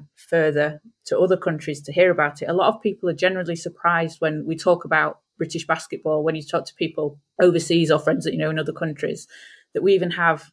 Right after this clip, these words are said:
well, one, a league, two, women's leagues, men's leagues, and that we have so many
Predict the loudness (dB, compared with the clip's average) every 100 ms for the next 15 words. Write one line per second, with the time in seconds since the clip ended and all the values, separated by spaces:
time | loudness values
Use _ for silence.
0 | _ -2 0 4 4 2 0 0 0 -2
1 | -6 -12 -6 2 2 0 -6 _ -2 0
2 | 0 0 0 0 -2 -2 -2 -2 -2 -2
3 | -2 -10 -12 -6 -4 -4 -2 -4 -4 -10
4 | -2 2 2 2 -2 -4